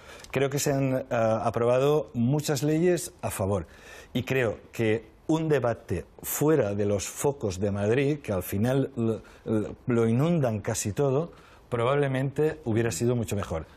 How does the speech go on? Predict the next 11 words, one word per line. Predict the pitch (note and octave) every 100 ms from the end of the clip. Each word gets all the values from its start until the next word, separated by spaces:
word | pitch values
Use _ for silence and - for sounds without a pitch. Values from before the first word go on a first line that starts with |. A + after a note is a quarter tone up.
| - -
También | B2+ D#3+
es | F3
cierto, | - B2+ G#2 F2+ D#2 -
y |
lo | A#2
reconozco, | G#2+ G#2 A2 D3+ - C#3+ F3+ - - - - -
que, | - B2 D3+ E3+
eh, | - A#2 G#2+ G#2 G#2+
en | A#2 A2
elecciones | G#2 G2+ C3 C#3
andaluz-, | C3+ A#2+ A#2+ D#3 D3